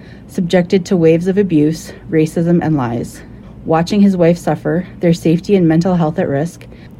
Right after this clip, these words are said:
Harry saw no other way to prevent the tragedy of history repeating itself but to flee his mother country. Over the centuries, leaving the royal family was an act few had dared.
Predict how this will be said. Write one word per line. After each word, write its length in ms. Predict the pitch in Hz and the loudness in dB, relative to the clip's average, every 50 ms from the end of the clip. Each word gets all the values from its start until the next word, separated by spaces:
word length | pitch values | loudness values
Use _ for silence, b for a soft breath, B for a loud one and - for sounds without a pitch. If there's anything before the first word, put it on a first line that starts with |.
| - | -4
Harry 240 | - 196 180 185 190 | 0 2 4 4 4
saw 200 | 196 - 175 156 | 2 2 2 2
no 200 | 160 165 180 214 | 4 4 4 4
other 180 | 226 226 226 208 | 4 2 2 4
way 260 | 180 165 165 165 175 | 4 6 4 4 4
to 160 | 170 - 175 | 0 -4 -6
prevent 380 | - - 160 151 147 147 151 - | -4 -4 -2 0 0 0 0 -2
the 80 | 170 | -4
tragedy 480 | 170 - 160 151 156 160 180 190 202 196 | -4 -2 -2 -2 -2 -2 0 2 2 2
of 80 | 196 | 2
history 420 | 196 170 151 - - - 151 147 151 | 0 -2 -6 -6 -6 -4 -4 -2 -2
repeating 420 | 151 160 160 - 214 208 190 165 | -4 -4 -4 -2 0 0 2 0
itself 400 | 135 - - - 139 139 170 - - | 0 -2 -4 -6 -4 -4 -6 -6 -6
but 140 | - 143 135 | -6 -6 -4
to 100 | - 170 | -2 -4
flee 300 | 170 - - 151 170 175 | -4 -4 -2 0 0 0
his 180 | 170 175 175 170 | 0 0 -2 0
mother 280 | 160 156 151 156 156 | 0 0 0 0 -2
country. 540 | 156 - 143 131 - - 131 131 139 170 - - - - B B B B - | -4 -4 -4 -6 -6 -6 -6 -6 -6 -6 -8 -12 -16 -20 B B B B -2
Over 240 | - 180 180 202 214 | 0 2 2 2 2
the 100 | 214 226 | 2 0
centuries, 600 | 220 - 185 170 170 - 170 156 147 147 151 - - - | 0 0 0 0 0 0 0 0 0 0 -2 -6 -8 -6
leaving 320 | 165 170 170 185 196 196 | -2 0 0 2 2 2
the 80 | 190 175 | 2 2
royal 240 | 170 165 165 175 | 2 4 4 2
family 380 | 170 - 165 151 151 160 160 160 | 2 2 0 2 2 2 2 2
was 200 | 156 151 147 151 | 2 0 0 0
an 80 | 156 151 | 0 0
act 340 | 127 143 151 165 - - | 0 -2 -4 -4 -6 -10
few 260 | - - 190 185 196 196 | -8 -2 0 2 2 2
had 180 | 185 208 180 | 2 0 0
dared. 380 | 160 151 143 139 139 143 160 | 0 0 0 0 0 -2 -4